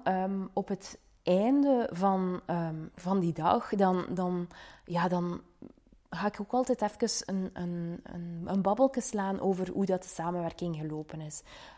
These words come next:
Ehm, dan gaan we echt even zo gaan, ja, een,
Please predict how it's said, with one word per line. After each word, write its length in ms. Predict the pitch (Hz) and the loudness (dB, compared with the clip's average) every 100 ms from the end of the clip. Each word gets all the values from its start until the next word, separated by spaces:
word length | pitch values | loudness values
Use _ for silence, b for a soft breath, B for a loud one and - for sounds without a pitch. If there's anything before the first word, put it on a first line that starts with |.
| - | -4
Ehm, 420 | 165 170 170 175 | -2 0 0 -2
dan 100 | 180 | -2
gaan 160 | 185 | 0
we 60 | 190 | 0
echt 260 | 185 190 202 | 0 -2 -2
even 260 | 190 202 | -2 -4
zo 320 | 180 190 180 | -4 -2 -2
gaan, 360 | 175 180 175 170 B B B | 0 0 -2 -4 B B B
ja, 420 | - 160 185 190 - - - | -10 -2 -2 -2 -6 -12 -10
een, 200 | - 175 | -6 -6